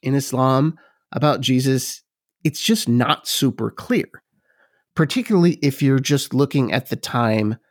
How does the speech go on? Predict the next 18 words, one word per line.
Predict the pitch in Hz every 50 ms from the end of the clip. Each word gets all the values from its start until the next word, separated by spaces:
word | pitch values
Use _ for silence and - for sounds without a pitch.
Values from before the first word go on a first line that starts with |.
| _ _ _ -
before | - - - - - - 170 170 160 143 139
Muhammad, | 127 120 110 117 - 190 190 143 - 92 - - _
thinking | - - 127 110 - 123 117 113 107 107 110 _ _ _ _
historically, | - 147 131 - - - 175 165 160 131 107 92 - 82 87
history | 76 - - - 190 - - - - 107 104 82 90
that | - - - -
already | 120 135 127 120 120 113 104
happened. | 113 - - 143 143 139 - - - - _ _ _ _ _ _ _ _ _ _ _ _ _ _ _ _ _ _ -
Now, | 123 127
what | 123 127 143 147
I | 139
mean | 143 170 196 196 165
by | 165 135
that | 120 127 113 113 110 -
is, | 117 117 113 110 107 - - - _ _ _ _ _ _ _ _ _ _ _ _ _ _ _ _ _ _ -
in | 151 147 143 127
Jesus's | 117 127 170 220 233 226 240 226 202 - 214 196 -
time, | - - 165 143 98 - - - _ _